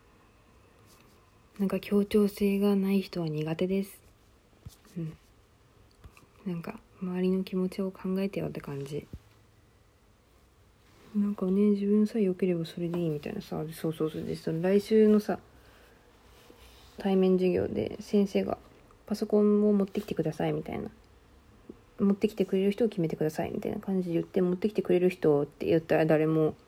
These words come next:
二分ぐらい誰も言わなくて。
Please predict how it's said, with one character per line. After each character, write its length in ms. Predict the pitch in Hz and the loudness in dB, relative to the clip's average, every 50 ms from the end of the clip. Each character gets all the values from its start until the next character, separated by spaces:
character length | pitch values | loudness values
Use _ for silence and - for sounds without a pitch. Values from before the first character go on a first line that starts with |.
| _ - - - - - - - - _ _ _ _ _ - _ _ _ - | _ -20 -20 -20 -20 -20 -20 -20 -20 _ _ _ _ _ -20 _ _ _ 0
二 140 | 180 185 180 | 0 2 6
分 240 | 196 214 220 220 | 8 8 8 8
ぐ 80 | 220 214 | 8 6
ら 80 | 175 151 | 6 4
い 80 | 165 | 4
誰 220 | 165 165 156 160 160 | 4 4 4 4 4
も 120 | 156 156 | 2 2
言 120 | 156 156 | 2 2
わ 60 | 151 147 | 2 2
な 120 | 147 156 | 0 -2
く 80 | - - | -4 -8
て。 220 | - - - - | -8 -8 -8 -8